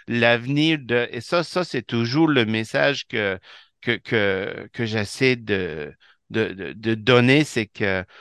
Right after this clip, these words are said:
on est là, oui, pour la vitalité de notre communauté, pour faire vivre notre communauté. On veut vivre en français en Nouvelle-Écosse,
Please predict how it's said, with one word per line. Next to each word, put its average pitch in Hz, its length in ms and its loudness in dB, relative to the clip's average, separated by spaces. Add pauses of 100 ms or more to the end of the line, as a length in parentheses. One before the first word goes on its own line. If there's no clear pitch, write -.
(140)
on 139 180 6
est 151 100 6
là, 165 180 8
oui, 151 300 4
pour 160 160 0
la 131 160 6
vitalité 131 520 0
de 135 40 -6
notre 131 160 -2
communauté, 120 480 -2
pour 117 160 -8
faire 117 300 4
vivre 127 340 2
notre 135 180 2
communauté. 117 760 0 (360)
On 113 140 0
veut 113 160 0
vivre 135 380 4
en 127 100 6
français 117 440 0
en 147 80 2
Nouvelle-Écosse, 113 760 -2